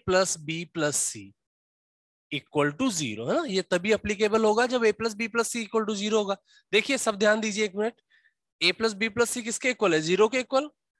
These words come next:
तो इस identity में चलिए, ये term zero के equal है, तो zero multiple जो भी term होगा वो सब कुछ ज़ीरो हो जाएगा इसके multiple में। तो ये completely किसके equal हो गया? ज़ीरो के equal। तो क्या आएगा? ए क्यूब प्लस बी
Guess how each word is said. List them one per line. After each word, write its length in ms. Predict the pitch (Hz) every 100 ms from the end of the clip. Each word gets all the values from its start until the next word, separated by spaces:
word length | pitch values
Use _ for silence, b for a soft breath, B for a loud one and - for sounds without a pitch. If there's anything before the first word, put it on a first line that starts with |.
| _ _
तो 80 | 233 -
इस 160 | 269
identity 520 | 220 185 196 202 226
में 100 | 254 262
चलिए, 380 | 233 226 254 - _ _ _ _
ये 220 | 190 233
term 240 | 254 233 254
zero 260 | 220 226
के 140 | 240 262
equal 280 | 254 262 254
है, 120 | 330 - - - _ _ _ _ _ _ _ -
तो 60 |
zero 540 | 175 135 170 202 240 262 220 185
multiple 520 | 185 190 254 254 247
जो 220 | 165 196 202
भी 140 | 277
term 220 | 277 247
होगा 280 | 233 226 220
वो 120 | 247
सब 200 | 233 202 -
कुछ 140 | 202
ज़ीरो 200 | 190 226
हो 60 | 240
जाएगा 280 | 240 240 262
इसके 200 | - 262
multiple 400 | 247 226 226 233
में। 160 | 208 - B B _
तो 40 | 247
ये 140 | 285 -
completely 560 | 202 180 196 233 226 269
किसके 320 | 277 - 294
equal 240 | 285 277
हो 80 | 254
गया? 160 | 190 123 - _ -
ज़ीरो 280 | 190 277 269
के 140 | 262
equal। 320 | 202 - 131 110 _ b _
तो 60 | 240
क्या 220 | - 254
आएगा? 320 | 285 254 156 - _ _
ए 160 | 185 196 -
क्यूब 240 | 214 262 -
प्लस 240 | 240 247
बी 220 | 196 196